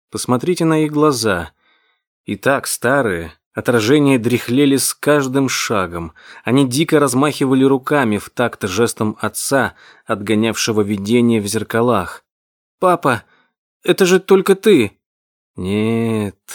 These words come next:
их там было больше. И вот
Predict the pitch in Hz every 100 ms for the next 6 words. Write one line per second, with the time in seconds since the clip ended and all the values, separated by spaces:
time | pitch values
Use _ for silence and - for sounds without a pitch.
0 | - - _ _ - 101 - - 120 110
1 | 98 104 101 90 95 95 90 - 90 82
2 | - _ _ _ _ _ _ - - -
3 | - - _ _ _ - 107 117 156 151
4 | -